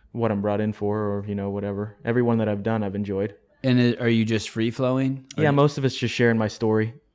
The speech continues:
Speaker 1: and kinda how I got to where I got to and, um, why it is the way that I am.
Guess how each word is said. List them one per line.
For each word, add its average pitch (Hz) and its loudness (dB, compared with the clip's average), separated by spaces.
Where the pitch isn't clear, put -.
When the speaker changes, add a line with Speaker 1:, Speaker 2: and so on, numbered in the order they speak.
Speaker 1:
and 104 -2
kinda 107 -2
how 110 2
I 104 2
got 104 0
to 110 -2
where 104 2
I 101 0
got 107 0
to 104 0
and, 98 -4
um, 98 -2
why 107 4
it 101 0
is 104 -2
the 104 -2
way 104 2
that 101 0
I 101 -4
am. 101 -4